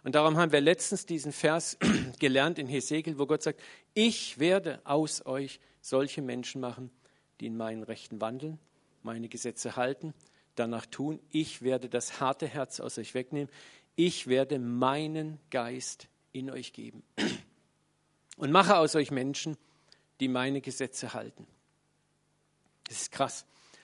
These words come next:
Gott ist der Handelnde. Und darum geht es einzig und allein in der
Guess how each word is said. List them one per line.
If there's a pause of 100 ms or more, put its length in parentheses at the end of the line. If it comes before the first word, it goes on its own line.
(160)
Gott
ist
der
Handelnde. (380)
Und
darum
geht
es
einzig
und
allein (440)
in
der